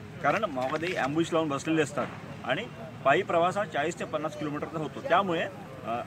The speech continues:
अनेक ठिकाणी, अ, बस्तरमध्ये, अ, सत्तरपेक्षा जास्त मतदान केंद्र ही सुरक्षित ठिकाणी हलवण्यात आलेली आहे. मात्र तिथंसुद्धा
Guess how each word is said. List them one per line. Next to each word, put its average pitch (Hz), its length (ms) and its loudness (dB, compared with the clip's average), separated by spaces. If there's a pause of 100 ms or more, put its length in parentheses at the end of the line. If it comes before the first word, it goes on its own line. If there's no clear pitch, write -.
अनेक 202 240 0
ठिकाणी, 165 300 -2
अ, 131 300 -6
बस्तरमध्ये, 143 640 -2 (420)
अ, 123 300 -6
सत्तरपेक्षा 208 720 -2
जास्त 175 260 0
मतदान 170 300 0
केंद्र 165 280 -4
ही 180 100 0
सुरक्षित 175 380 -4
ठिकाणी 175 280 0
हलवण्यात 156 380 -2
आलेली 139 280 0
आहे. 151 140 2 (340)
मात्र 180 260 0
तिथंसुद्धा 190 600 0